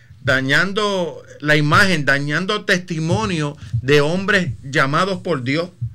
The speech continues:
¿ves? Pero bienaventurado, dice la Biblia, cuando hablen de ti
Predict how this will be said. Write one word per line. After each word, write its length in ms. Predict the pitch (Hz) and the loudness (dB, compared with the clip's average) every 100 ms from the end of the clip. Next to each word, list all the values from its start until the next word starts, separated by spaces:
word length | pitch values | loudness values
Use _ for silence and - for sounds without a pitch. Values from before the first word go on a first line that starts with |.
| - - | -12 -10
¿ves? 240 | - 175 - - - - | -4 -4 -4 -20 -20 -10
Pero 240 | - 139 139 | -2 0 0
bienaventurado, 920 | 151 147 143 156 151 160 202 226 185 | 0 0 0 0 -2 0 0 0 -2
dice 220 | 165 190 | -2 -2
la 120 | 190 | 0
Biblia, 500 | 185 208 170 139 113 - - - - 120 | -2 -2 0 0 0 -6 -20 -18 -10 -6
cuando 720 | 139 147 147 147 143 135 120 - - - - - - - - _ - | 0 0 0 0 0 -2 -4 -14 -20 -20 -20 -20 -20 -20 -20 _ -2
hablen 400 | 151 180 202 196 | 2 4 2 0
de 100 | 180 | 0
ti 400 | 165 214 175 120 | -2 -2 -4 -6